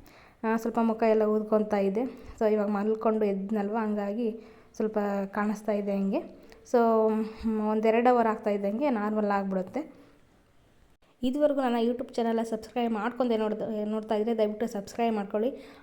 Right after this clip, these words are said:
ಹಾಗೇನೇ ಫ್ರೆಂಡ್ಸ್ and ಫ್ಯಾಮಿಲಿ ಕೂಡ ಶೇರ್ ಮಾಡಿ, ಅವರು ಕೂಡ ಸಬ್ಸ್ಕ್ರೈಬ್ ಮಾಡ್ಕೊಂಡು ನೋಡಲಿ ಅಂತ ಹೇಳ್ಬಿಟ್ಟು ಕೇಳ್ಕೊತೀನಿ.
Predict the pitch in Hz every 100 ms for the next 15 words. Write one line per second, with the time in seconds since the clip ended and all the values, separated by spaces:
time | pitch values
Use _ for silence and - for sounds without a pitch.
0 | - 196 220 220 240 - 208 202 220 214
1 | 220 208 202 196 202 220 220 202 202 196
2 | 214 202 196 202 202 208 202 202 - 208
3 | 196 190 202 196 196 196 202 196 196 190
4 | 190 190 196 196 190 190 190 190